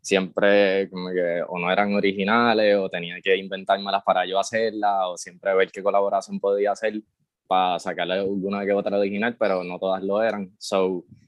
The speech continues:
siempre están en SoundCloud porque, pues, SoundCloud es una, una página buena para,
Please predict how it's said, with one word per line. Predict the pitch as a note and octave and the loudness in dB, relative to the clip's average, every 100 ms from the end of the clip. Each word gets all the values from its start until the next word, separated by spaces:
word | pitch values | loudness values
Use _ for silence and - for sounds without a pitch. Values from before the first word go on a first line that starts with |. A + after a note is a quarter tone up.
| _ | _
siempre | - G2+ G2+ A2+ | -4 -2 0 -2
están | C#3 | -2
en | B2+ | -6
SoundCloud | C3+ C3 B2+ | -6 -4 -2
porque, | A#2 G2 G2 F#2 | -2 0 -2 0
pues, | A#2 A#2+ - | -2 -2 -12
SoundCloud | - G2 F2+ G2 G#2 G#2 G2+ | -14 -10 -2 2 2 2 0
es | G2+ | -2
una, | G2+ G#2 G#2 G2 F#2+ - | -2 -4 -4 -4 -4 -6
una | G2 F#2+ F#2+ | -4 -2 0
página | G2+ G2 G2 | 2 2 2
buena | G2+ G2 | 2 0
para, | G2+ G2 F#2+ F2+ E2+ | 0 2 2 2 0